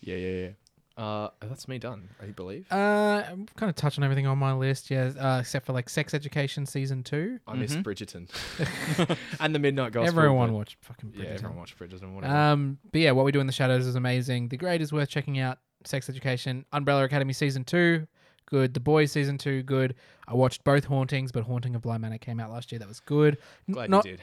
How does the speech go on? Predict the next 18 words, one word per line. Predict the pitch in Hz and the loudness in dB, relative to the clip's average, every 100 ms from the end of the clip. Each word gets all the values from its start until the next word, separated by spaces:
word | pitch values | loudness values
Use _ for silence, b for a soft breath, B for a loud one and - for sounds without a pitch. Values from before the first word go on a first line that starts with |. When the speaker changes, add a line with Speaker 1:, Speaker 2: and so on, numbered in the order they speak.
| - | 0
Speaker 2:
I | |
didn't | 165 180 180 | 2 2 0
enjoy | 180 160 | -2 2
it | 156 | 2
as | |
Speaker 1:
Glad | 143 | 2
Speaker 2:
much | 147 | 0
Speaker 1:
you | 151 | 0
Speaker 2:
as | |
Speaker 1:
did. | - | 0
Speaker 2:
season | 147 147 | 0 2
one, | 143 147 147 | 2 2 0
but | 135 | -2
it's | 120 | -4
still | 131 120 | -6 -6
good. | 123 151 156 151 | -2 2 2 2
Speaker 1:
Yeah, | 87 95 | -4 -8
yeah, | - | -14